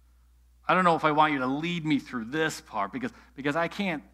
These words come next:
understand it myself. I can't see where it's going. I have, I have fear. I, I don't know what it's gonna be." And, and yet here the angel comes to Joseph and he says, "Don't be afraid. Don't be afraid to take Mary home as your wife."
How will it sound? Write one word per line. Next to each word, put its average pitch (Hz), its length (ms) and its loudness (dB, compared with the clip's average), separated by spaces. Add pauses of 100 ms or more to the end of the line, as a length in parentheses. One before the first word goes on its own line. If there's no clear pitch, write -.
(140)
understand 160 580 -2
it 139 40 -6
myself. 117 420 -4
I 143 80 -2
can't 147 220 -6
see 185 340 -8
where 139 180 -2
it's 120 140 -14
going. 127 240 -2
I 123 100 0
have, 123 160 -8 (280)
I 160 100 0
have 147 100 -6
fear. 180 680 0
I, 143 120 -4 (240)
I 139 80 0
don't 185 300 0
know 180 120 0
what 175 120 -4
it's 156 100 -14
gonna 160 200 -4
be." 190 300 -4
And, 151 120 -4 (180)
and 147 160 -6
yet 165 260 -2
here 202 300 -2
the 160 160 -4
angel 170 360 -6
comes 165 380 -2
to 139 100 -16
Joseph 151 460 -8
and 127 100 -10
he 127 60 -10
says, 131 300 -16 (140)
"Don't 180 320 -6
be 127 160 -6
afraid. 95 420 -16 (1400)
Don't 208 300 4
be 170 140 -2
afraid 117 540 -2
to 107 80 -8
take 110 380 -10
Mary 104 360 -2
home 104 280 -14
as 98 140 -18
your 95 140 -16
wife." 82 180 -18